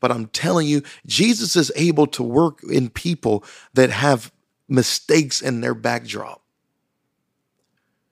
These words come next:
See, the Jews weren't expecting fulfillment to look like this. But the Jews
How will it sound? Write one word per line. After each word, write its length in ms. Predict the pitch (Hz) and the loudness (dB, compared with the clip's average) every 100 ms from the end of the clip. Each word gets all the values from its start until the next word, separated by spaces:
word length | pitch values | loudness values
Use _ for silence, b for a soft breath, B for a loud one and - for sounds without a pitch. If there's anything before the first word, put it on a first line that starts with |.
| _ _ _ | _ _ _
See, 220 | - 180 | -4 0
the 100 | 156 | 0
Jews 400 | 139 120 233 226 | 0 2 4 4
weren't 300 | 160 196 190 | 4 4 4
expecting 640 | 160 - - 185 - 165 135 | 0 -2 2 0 2 -4 0
fulfillment 580 | 139 - 165 156 147 - | -2 0 0 0 -2 -4
to 120 | 127 | -2
look 240 | 139 147 | -2 -2
like 260 | 131 117 - | -6 -6 -6
this. 460 | - - - - _ _ _ _ _ _ _ _ _ _ _ _ _ _ | -8 -6 -6 -8 _ _ _ _ _ _ _ _ _ _ _ _ _ _
But 420 | 127 156 143 - _ _ _ _ _ _ _ _ _ | 4 6 6 0 _ _ _ _ _ _ _ _ _
the 140 | 147 | -4
Jews 580 | 131 117 208 240 196 - | -2 0 4 4 4 -2